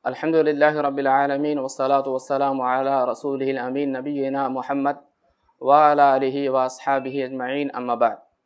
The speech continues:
मुहतरम दीनी व इस्लामी भाइयों, नौजवान साथियों, बुजुर्गों, गुज़िश्ता दर्स में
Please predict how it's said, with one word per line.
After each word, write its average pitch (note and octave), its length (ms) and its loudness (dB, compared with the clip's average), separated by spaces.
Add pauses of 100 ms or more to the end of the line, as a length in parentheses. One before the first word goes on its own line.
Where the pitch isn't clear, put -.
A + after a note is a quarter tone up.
(420)
मुहतरम D3+ 360 0
दीनी D3+ 260 2 (200)
व C3+ 140 0
इस्लामी C#3 300 0
भाइयों, C3+ 440 0
नौजवान B2+ 440 -2
साथियों, B2+ 360 -4
बुजुर्गों, B2+ 440 -6 (1300)
गुज़िश्ता C3 500 4 (400)
दर्स C#3+ 280 0
में C#3+ 320 -2